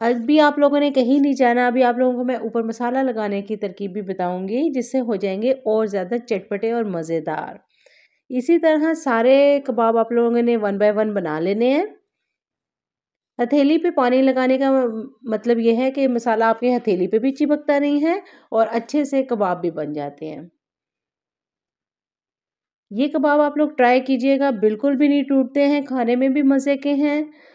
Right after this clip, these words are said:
और, अ, रेसिपी पसंद आएगी तो आप लोगों ने वीडियो को लाइक करना बिल्कुल भी नहीं भूलना है। अच्छा, आपको साथ-साथ ये भी बताती चलूँ कि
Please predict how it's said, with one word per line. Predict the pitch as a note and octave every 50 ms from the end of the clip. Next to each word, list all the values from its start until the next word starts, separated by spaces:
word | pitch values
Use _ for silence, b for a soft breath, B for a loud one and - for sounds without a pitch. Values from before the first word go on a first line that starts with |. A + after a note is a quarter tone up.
| b b b b b b
और, | - G#3+ G#3 G#3 G3+ G3+
अ, | G#3 G#3 G#3 G#3 G#3 G#3 G#3+ G#3
रेसिपी | G3+ G#3 G#3+ G#3+ D#4+ D4 E4+ E4
पसंद | E4 C#4 C4 C4+ - C4+ C4+ C4+ C4+
आएगी | C#4 C4+ C4+ C4+ A#3 B3+ C4+ C4+ C#4
तो | C4+ -
आप | - A3 A3 G#3+ A#3
लोगों | A#3 A3 A3+
ने | A3+ A3+
वीडियो | A3 A3 G3+ A3+ A3
को | A3+ A3+
लाइक | G#3 G#3 G#3 A3 A3+ A3+
करना | C4+ B3+ B3+ B3+
बिल्कुल | A#3 A#3 A3+ A3+ D#4 D#4+
भी | D#4+ G4 F#4+
नहीं | F4+ E4 D#4 D4+ C#4+ C#4
भूलना | B3 B3+ C#4 C4 B3 B3
है। | B3 B3+ D4+ G4 - - _ _ _ _ _ _ _ _ _ _ _ _ _ _ _ _ _ _ _ _ _ _ _ _ _ _ _ _ _ _ _ _ _ _ _ _ _ _ _ _ _ _ _ _ _ _ _ _ _ _ _ _ _ _ _ _ _ _ -
अच्छा, | B3 B3+ C4+ D#4 D#4
आपको | C4+ A#3+ A#3+ B3 B3 - D#4 D#4
साथ-साथ | D4+ D#4 B3+ B3 A#3+ B3+ D4+ D4+ B3+ B3
ये | B3 A#3+
भी | A3 C#4
बताती | C4+ C#4 C4+ A#3+ G#3+ G#3 G#3 A3+ A3
चलूँ | G3+ B3 A#3 A#3 B3 C#4 D#4 D4+
कि | D4 C#4+ C4+ B3+ B3 B3